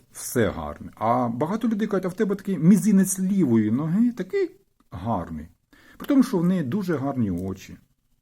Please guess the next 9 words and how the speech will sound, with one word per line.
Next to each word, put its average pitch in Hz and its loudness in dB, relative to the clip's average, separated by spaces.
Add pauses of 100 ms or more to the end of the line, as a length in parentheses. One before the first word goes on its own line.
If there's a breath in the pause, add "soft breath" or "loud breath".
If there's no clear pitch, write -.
(920)
чудові 165 0 (140)
вії, 92 -6 (2250)
вишуканий 165 -2
лоб, 87 -6 (920)
волосся 123 0
неймовірної 117 2
краси, 98 -12 (640)
фігура 135 -2
витончена. 95 -4